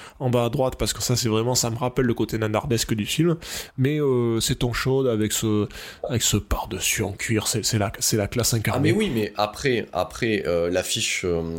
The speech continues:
Speaker 2: euh, en tout cas l'affiche d'exploitation, euh, française était pas mal non plus, sur la moto aussi, toujours dans ces
Speaker 1: Oui,
Speaker 2: mêmes
Speaker 1: c'est
Speaker 2: tons.
Speaker 1: vrai, c'est vrai qu'il
Speaker 2: Non,
Speaker 1: est sur la
Speaker 2: non,
Speaker 1: moto aussi.
Speaker 2: après, c'est ça qui, c'est ça qui, qui m'attriste.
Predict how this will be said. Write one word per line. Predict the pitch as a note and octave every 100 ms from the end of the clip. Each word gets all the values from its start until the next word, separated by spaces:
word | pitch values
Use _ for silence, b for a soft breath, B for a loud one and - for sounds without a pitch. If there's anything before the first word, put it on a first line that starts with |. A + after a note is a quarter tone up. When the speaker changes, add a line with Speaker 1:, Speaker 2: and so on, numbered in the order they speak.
| D#2+
Speaker 2:
euh, | D#2 D#2 D2+ C2+
en | A1+
tout | E2
cas | - G#2+
l'affiche | F2+ A2+
d'exploitation, | G2 - G#2 G2+ F#2+ A2+ G#2 -
euh, | E2 D#2 D#2 C2
française | - - A#2 - A#2+ G2+
était | F2 F2+
pas | F#2
mal | F2+ F2+
non | F#2
plus, | -
sur | E3 G2+
la | F2
moto | F#2+ A#2+ D#3+
aussi, | A#2 C#3+
toujours | - G2+ G2+
dans | F2+
ces | -
Speaker 1:
Oui, | C#3
Speaker 2:
mêmes |
Speaker 1:
c'est | F#3 G3+
Speaker 2:
tons. | C3
Speaker 1:
vrai, | C3
c'est | - - C#3+
vrai | G3
qu'il | A#2
Speaker 2:
Non, | B2
Speaker 1:
est |
sur | C3
la | C3+
Speaker 2:
non, |
Speaker 1:
moto | A2+ A2
aussi. | G#2+ G#2
Speaker 2:
après, | G#2+ A3+ B3+ -
c'est | -
ça | A2+ G#3+ G#3+
qui, | - A#2 G2+ F#2
c'est | -
ça | G#2 F3
qui, | F3 - G2+
qui | - A2
m'attriste. | A#2 - G3+ - -